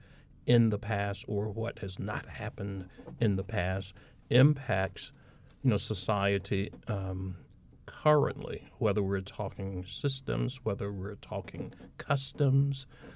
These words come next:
practices. Um, and so, uh, but also in terms of how people, how a people,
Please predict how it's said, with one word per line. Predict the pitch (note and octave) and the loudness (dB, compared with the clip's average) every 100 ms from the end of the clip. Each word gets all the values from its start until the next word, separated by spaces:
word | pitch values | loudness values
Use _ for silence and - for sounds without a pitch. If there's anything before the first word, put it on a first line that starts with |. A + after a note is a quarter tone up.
| - - | -20 -10
practices. | - B2 C3+ - - C3 B2+ C3 - - - - - | 0 0 0 -8 -4 -2 0 -2 -8 -16 -20 -20 -10
Um, | - A#2+ A2+ G#2+ G#2 G#2 G#2 G2+ - - | 0 2 4 2 0 -2 -2 -6 -8 -2
and | B2+ A#2 A2+ A#2 | 2 4 4 2
so, | - - B2 A#2+ A#2 A2+ A2 G#2+ - - - - - - | 0 4 8 10 10 8 6 0 -4 -14 -18 -20 -10 0
uh, | A#2+ A#2+ A#2+ | 2 4 2
but | C3+ D#3+ | 4 4
also | D#3 G3 F#3+ F#3 | 6 2 2 2
in | E3 D3+ | 4 4
terms | E3 D3+ C#3 | 2 2 0
of | |
how | C3+ - E3 D3 | -4 0 2 0
people, | - F3 E3 D3 B2 | -2 -4 -2 0 0
how | - - D3+ C#3 | 0 4 4 6
a | C3 | 2
people, | - E3 D#3+ A#2+ A#2+ A#2+ | 2 -2 -2 -2 -2 -6